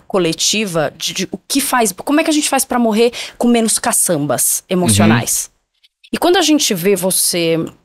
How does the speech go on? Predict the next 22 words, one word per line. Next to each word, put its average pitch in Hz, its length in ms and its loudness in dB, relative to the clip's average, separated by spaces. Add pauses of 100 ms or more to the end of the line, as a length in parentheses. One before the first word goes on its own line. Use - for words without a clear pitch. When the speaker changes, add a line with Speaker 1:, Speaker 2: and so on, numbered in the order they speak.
(280)
Speaker 1:
é, 170 300 2 (580)
escalando, 165 880 0
enfim, 143 240 -2
todos 170 240 -2
os 160 180 -2
vídeos, 156 540 -2
aventura 156 480 -2
e 143 40 -6
tudo 156 200 -4
mais, 190 360 0 (1400)
a 220 60 2
gente 254 240 0
pensou, 262 280 0
falou, 269 180 -4
gente, 370 240 0
como 466 140 -4
que 480 100 -2
ele 269 100 6
lida 190 260 4
com 202 120 -2
medo? 147 460 0 (960)
Porque - 360 0